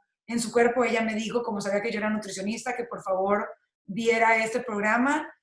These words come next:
Yo empecé a investigar sobre el programa, me encantó, porque yo dije, "Yo no me voy a meter, eh, y poner mi nombre después de quince años de estar en, en nutrición, en algo que sea un,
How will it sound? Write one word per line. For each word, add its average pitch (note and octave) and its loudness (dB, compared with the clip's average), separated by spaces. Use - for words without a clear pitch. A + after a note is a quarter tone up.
Yo A#3+ 2
empecé A#3 2
a G3 2
investigar G#3+ -2
sobre A#3+ 4
el A3+ 0
programa, A#3 0
me A3+ -2
encantó, G3+ 0
porque A#3 -2
yo A3 -8
dije, A#3 -2
"Yo A3 -4
no A3 -2
me A#3 -2
voy A3+ 2
a A#3 0
meter, A#3 -2
eh, G#3+ -2
y B3+ 2
poner A#3 2
mi A#3+ 4
nombre A#3 2
después A3 -4
de A#3 0
quince A#3+ 0
años A3+ 0
de G#3+ -6
estar G#3+ 0
en, G#3+ -4
en G3+ -2
nutrición, A3+ 2
en A3 -6
algo A#3+ 4
que B3 0
sea A3+ 4
un, A#3 2